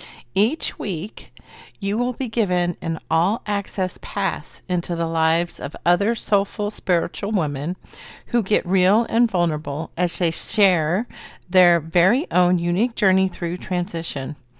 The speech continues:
This podcast is here to provide engaging and heart-centered conversations that offer so much wisdom, it'll motivate you, and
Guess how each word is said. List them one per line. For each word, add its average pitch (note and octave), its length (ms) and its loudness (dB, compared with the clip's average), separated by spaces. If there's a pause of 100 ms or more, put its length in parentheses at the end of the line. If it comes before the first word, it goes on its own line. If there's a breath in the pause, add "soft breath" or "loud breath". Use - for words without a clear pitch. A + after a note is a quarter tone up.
(400 loud breath)
This F#3 160 -2
podcast C4+ 720 0
is D#4 160 -4
here D#3+ 340 -2
to - 180 -12
provide E3+ 600 0
engaging F3 800 0
and D#3 160 -2
heart-centered F3+ 640 -2
conversations F3 920 -6 (400 loud breath)
that - 180 4
offer F#3 300 2
so - 280 2
much D#4+ 300 -2
wisdom, D#3+ 540 0 (100)
it'll F3+ 160 2
motivate G3+ 720 2
you, D#3+ 360 -2 (480 loud breath)
and E3 400 2